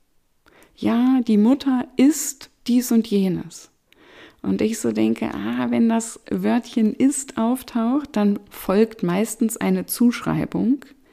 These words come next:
und eine Festschreibung einer Eigenschaft. Und, ähm, im Systemischen wird es als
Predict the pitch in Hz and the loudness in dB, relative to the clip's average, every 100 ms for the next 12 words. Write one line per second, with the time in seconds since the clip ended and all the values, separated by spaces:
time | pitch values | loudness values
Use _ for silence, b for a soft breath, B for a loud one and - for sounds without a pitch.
0 | B B B B B B _ 202 208 208 | B B B B B B _ 0 2 2
1 | 208 - 196 196 202 202 196 - 262 302 | 0 -2 -2 2 4 4 2 -2 2 2
2 | - - - 170 170 180 180 202 214 180 | 0 -6 -6 -2 0 0 0 0 0 0
3 | 185 185 - 208 220 175 165 - 170 269 | 0 0 2 4 4 2 -4 -2 -2 -2
4 | - - B B B B B - 180 190 | -6 -20 B B B B B -6 -2 -2
5 | 190 - 175 175 185 - - 180 180 180 | -2 -4 -2 0 -2 -4 -2 -2 -2 -6
6 | - 196 190 190 185 175 175 180 - 175 | -2 0 2 0 -2 -2 -4 -4 -4 -4
7 | 180 - | -4 -6